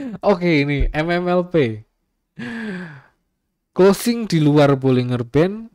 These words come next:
closing masuk ke dalam Bollinger Band. Oke. <laughs> Kondisinya,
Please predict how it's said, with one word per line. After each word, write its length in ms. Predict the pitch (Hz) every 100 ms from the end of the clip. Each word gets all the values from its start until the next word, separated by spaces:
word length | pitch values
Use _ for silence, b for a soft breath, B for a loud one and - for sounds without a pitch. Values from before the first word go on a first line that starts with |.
| _
closing 720 | - 147 156 - 180 180 185
masuk 560 | 156 185 196 - 226 - -
ke 80 |
dalam 560 | 160 131 110 113 139 151
Bollinger 400 | 123 117 113 123
Band. 400 | - 98 82 92 _ _ _
Oke. 480 | _ 92 98 139 160 _ _ _ _ _ _ _ _ -
<laughs> 320 | 156 - - _ _ _ _ _ _ - 320 294 262 220 196 190 _ _ _ B 220 208 196 _ -
Kondisinya, 880 | 170 180 175 190 185 202 240 240